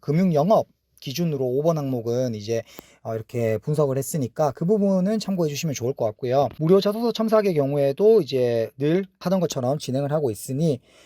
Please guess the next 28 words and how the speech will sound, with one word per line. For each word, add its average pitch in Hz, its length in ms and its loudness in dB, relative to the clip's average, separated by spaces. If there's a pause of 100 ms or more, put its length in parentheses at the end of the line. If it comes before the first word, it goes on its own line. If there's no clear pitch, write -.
(140)
공지사항 156 440 -2
확인 170 280 0
후 175 340 2
이제 113 220 -6
많이 135 420 -2
신청해 170 380 -4
주시면 180 320 -2
좋을 113 160 -4
것 - 120 -8
같습니다. 104 500 -10 (520)
일단 196 160 2
기본적으로, 165 1000 6 (200)
어, 131 200 -2
기업은행 175 320 -2
자소서의 196 400 0
경우에는 131 680 0
이천 208 280 0
바이트고 180 760 4
항목은 196 400 -4
다섯 160 260 -4
개입니다. 104 400 -12 (400)
그리고, 151 720 4
어, 120 60 0
마감일 170 420 2
같은 220 240 0
경우에는 180 640 0
십팔 247 380 -2
일 151 200 2